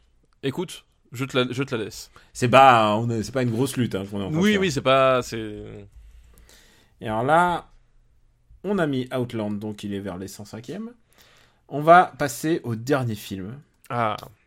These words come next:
Speaker 2: Qui est, alors attention, c'est un film de Nicolas Meyer.
Speaker 1: Ouais.
Speaker 2: Star Trek deux, La colère de Khan. The
Speaker 1: Euh,
Speaker 2: Wrath of Khan.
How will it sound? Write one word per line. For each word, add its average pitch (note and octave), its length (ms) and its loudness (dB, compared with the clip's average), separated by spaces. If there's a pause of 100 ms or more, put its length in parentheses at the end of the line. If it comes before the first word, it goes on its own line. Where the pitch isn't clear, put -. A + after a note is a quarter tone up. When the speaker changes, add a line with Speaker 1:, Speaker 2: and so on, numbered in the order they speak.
(380)
Speaker 2:
Qui B2+ 240 0
est, C3 340 0
alors A#2 260 0
attention, A#2+ 400 -8
c'est - 120 -10
un G#2 40 -10
film D#3+ 180 -6
de A#2+ 80 -4
Nicolas C3+ 560 -2
Meyer. G#2 300 -4 (680)
Speaker 1:
Ouais. A#2+ 460 -6 (360)
Speaker 2:
Star - 360 4
Trek D#3+ 260 0
deux, C#3 340 0
La G#2+ 120 -8
colère A2+ 340 0
de A2 100 -4
Khan. F2 280 -8 (180)
The A#2 140 -10
Speaker 1:
Euh, G2+ 60 -4
Speaker 2:
Wrath A2+ 280 0
of G#2 160 -12
Khan. D#2+ 200 -8